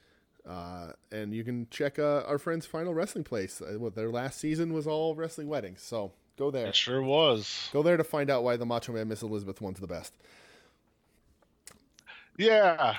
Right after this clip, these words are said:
Speaker 1: That being
Speaker 2: Uh,
Speaker 1: said,
Speaker 2: this whole segment, though,
Speaker 1: not
Speaker 2: just,
Speaker 1: good.
Speaker 2: uh,
Speaker 1: Uh,
Speaker 2: I
Speaker 1: a-,
Speaker 2: just didn't care. <laughs>
Speaker 1: as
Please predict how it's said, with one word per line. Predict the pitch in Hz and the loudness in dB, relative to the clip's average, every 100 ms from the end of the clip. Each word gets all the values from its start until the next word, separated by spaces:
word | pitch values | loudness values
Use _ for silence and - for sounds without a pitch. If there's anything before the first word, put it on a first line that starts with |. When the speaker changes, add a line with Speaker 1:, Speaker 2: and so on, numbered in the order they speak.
| - | 0
Speaker 1:
That | 180 180 | 2 6
being | 180 | 6
Speaker 2:
Uh, | 175 170 | 6 6
Speaker 1:
said, | 139 | 4
Speaker 2:
this | 123 | 2
whole | 180 143 | 2 0
segment, | - 139 127 127 117 | 0 0 0 -6 -2
though, | 127 120 117 101 107 _ | 0 2 0 -4 -16 _
Speaker 1:
not | 135 | -10
Speaker 2:
just, | 147 143 - | -4 -4 -4
Speaker 1:
good. | 101 117 | -4 -4
Speaker 2:
uh, | 117 113 104 - _ _ 131 | -4 -4 -6 -10 _ _ -6
Speaker 1:
Uh, | 131 113 - - | -4 -4 -8 0
Speaker 2:
I | 131 | 2
Speaker 1:
a-, | 123 | 2
Speaker 2:
just | - | -4
didn't | 120 113 110 - | -14 -14 -18 -18
care. | 113 107 - | -14 -6 -4
<laughs> | 170 | 0
Speaker 1:
as | 180 165 143 | 2 0 -2